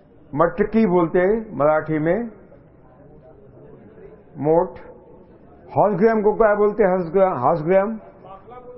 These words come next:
माफला मुझे मालूम नहीं। नहीं, अ, देखिए, मोठ नहीं मिलती तो अपने ये दाल बनाते हैं, मसूर के दाने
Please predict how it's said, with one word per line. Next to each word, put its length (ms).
माफला 540
मुझे 220
मालूम 300
नहीं। 160
नहीं, 280
अ, 220
देखिए, 320
मोठ 340
नहीं 140
मिलती 420
तो 440
अपने 400
ये 280
दाल 460
बनाते 400
हैं, 180
मसूर 360
के 120
दाने 480